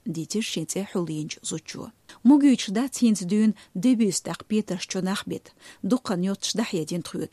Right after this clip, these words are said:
элир портали кы цан Петери дол хочу. Кавказ Амни ассамблеен кюгал хочун Кутаев Руслан Кедаря шай конкурентш нугар дабах ал шонс юдакын хумду дебюс так Петр Шелер дехкар.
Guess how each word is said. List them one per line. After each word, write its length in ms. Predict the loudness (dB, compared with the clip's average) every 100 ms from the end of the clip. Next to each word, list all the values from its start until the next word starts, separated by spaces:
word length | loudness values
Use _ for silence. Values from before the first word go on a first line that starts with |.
| -8
элир 260 | -6 -4
портали 560 | -4 -8 -4 -4 -2 -4 -8 -16
кы 180 | -6 -6 -4
цан 320 | -6 -6 -8 -6
Петери 500 | -6 -6 -10 -12 -10
дол 200 | -8 -8
хочу. 480 | -8 -10 -8 -10 -12 _ _ -4
Кавказ 520 | -4 -2 -2 -2 -4 -2
Амни 380 | 2 4 2 0
ассамблеен 580 | -2 0 -2 -2 -4 -4
кюгал 340 | -4 -2 -4
хочун 520 | -4 -6 -6 -8 -8
Кутаев 540 | -8 -8 -6 -8 -8 -6
Руслан 340 | -6 -6 -8
Кедаря 500 | -8 -10 -6 -6 -6 -10 -18 -10
шай 240 | -6 -4
конкурентш 720 | -2 -4 -2 -2 -2 -4 -6 -4
нугар 500 | 2 4 2 -2 -6
дабах 460 | -4 -4 -4 -6 -8
ал 220 | -8 -6
шонс 340 | -4 -4 -6 -10 -10
юдакын 580 | -6 -4 -4 -8 -10 -8
хумду 380 | -6 -4 -4 -4 -6 _
дебюс 460 | -2 0 0 -4 -6
так 260 | -8 -10 -6
Петр 300 | -6 -6 -8
Шелер 480 | -8 -8 -8 -10 -10
дехкар. 600 | -6 -4 -6 -12 -12